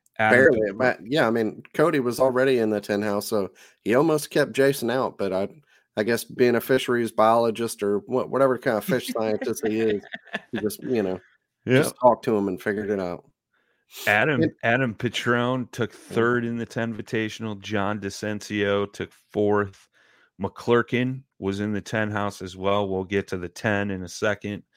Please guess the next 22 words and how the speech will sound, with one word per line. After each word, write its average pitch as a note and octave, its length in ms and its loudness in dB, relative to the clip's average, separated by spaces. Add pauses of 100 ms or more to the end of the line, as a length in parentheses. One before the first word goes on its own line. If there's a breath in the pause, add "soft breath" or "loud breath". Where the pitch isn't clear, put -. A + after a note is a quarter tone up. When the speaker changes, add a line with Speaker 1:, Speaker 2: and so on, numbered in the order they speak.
(480 loud breath)
Speaker 1:
Um, F#2 420 -2
he A2 180 -6
took G#2 400 4 (120)
fifth. - 600 2 (480)
Uh, F2 280 -4 (100)
Garrett G2+ 360 2
Wade, G#2 540 0
sixth. - 680 -4
Uh, F#2 200 -6
Mister F#2 440 -10
Dusty G2+ 420 -2
Yacker, G2 600 -2 (480)
Chicago, F#2 760 0 (100)
Chicago G2 560 0
legend, G2+ 640 2 (440)
uh, F2 320 -4
seventh G#2+ 600 0
place, G#2 540 -2
and F#2+ 200 -10
Matt F#2 340 -4
Voigt F#2 380 -2 (580)
in E2+ 360 -8